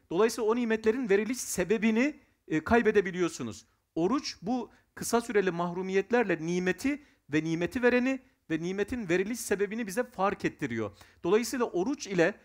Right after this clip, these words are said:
şükür karakter özelliği arasında çok ciddi bir bağlantı var. Peygamberimiz bu bağlantıyı da teheccüd namazı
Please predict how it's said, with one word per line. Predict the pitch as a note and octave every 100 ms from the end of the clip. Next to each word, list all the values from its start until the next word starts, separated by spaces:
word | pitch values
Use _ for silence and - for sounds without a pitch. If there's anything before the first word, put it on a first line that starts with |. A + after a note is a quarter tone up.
| _ _
şükür | - - - C4 B3+
karakter | - F#3 F#3 - A3
özelliği | E3+ D#3 D3+ D3
arasında | D#3 F3 - A#3 A#3+
çok | G#3
ciddi | - F#3+ - E3+
bir | D3+
bağlantı | C3+ C#3+ D#3 E3 G#3+
var. | A#3+ A#3 - - -
Peygamberimiz | F3 F3 G3 G3+ G#3 A#3 G3
bu | E3+
bağlantıyı | F#3+ G3 G#3 G3+ A#3+
da | B3+ -
teheccüd | F#3+ F3+ F3+ A#3 E3+
namazı | F3+ F3 F3 B3+